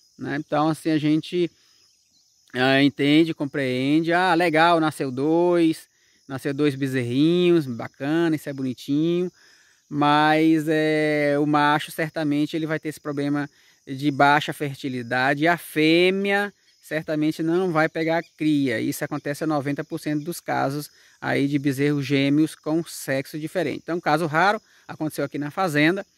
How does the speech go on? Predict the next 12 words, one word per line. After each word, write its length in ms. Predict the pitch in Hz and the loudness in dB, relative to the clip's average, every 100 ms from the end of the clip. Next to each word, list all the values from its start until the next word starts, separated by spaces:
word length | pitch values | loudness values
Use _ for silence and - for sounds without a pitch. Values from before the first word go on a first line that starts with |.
| _ _ _ | _ _ _
É 120 | 139 | 0
mais 260 | 139 156 - | 2 2 0
comum 320 | 165 147 151 | -2 0 2
você 240 | 147 143 | 0 -4
encontrar, 580 | 143 139 143 139 139 123 - _ _ | -6 -6 -8 -4 -4 -4 -8 _ _
é, 80 | 131 | -4
do 140 | 139 | 2
mesmo, 580 | 139 139 131 139 135 127 - _ - | 4 4 4 2 0 -2 -8 _ -8
do 80 | |
mesmo 320 | 131 135 127 127 | -2 0 0 -4
sexo, 560 | - 147 180 - 143 | 0 2 2 0 -4
né? 300 | 127 147 202 | -2 -2 -4